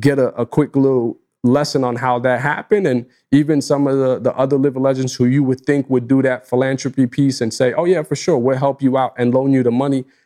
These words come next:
to buy your father's, you know, name and likeness," that, that isn't what necessarily happened.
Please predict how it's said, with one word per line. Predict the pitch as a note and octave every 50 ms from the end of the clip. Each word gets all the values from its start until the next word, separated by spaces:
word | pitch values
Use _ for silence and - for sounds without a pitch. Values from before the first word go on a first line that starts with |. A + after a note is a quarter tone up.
| _ -
to | - B2
buy | G2+ A2 B2+ B2+ C3
your | B2+ B2 B2
father's, | B2 - B2 A#2 B2 B2 A#2 A#2+ A#2 A2+ A2+ A2+ - - _ _ _ _ _ _ _ -
you | B2+ B2
know, | A#2+ A2+ A2
name | A2 A#2+ B2+ C3+ C3 B2
and | A2+ A2+
likeness," | C#3+ F3+ G#3+ F#3+ G3+ C3+ B2 A#2+ A#2 A2+
that, | A#2 C3 B2+ - _ - -
that | B2 B2
isn't | C#3 C3+ B2+ C3 G#2+ A#2+
what | B2 A#2
necessarily | A#2+ A#2+ A#2+ - A#2 - - A#2 A2 G#2+ A2+ A2
happened. | A#2+ C#3+ D#3+ E3+ E3 - A#2+ A#2 A#2+ -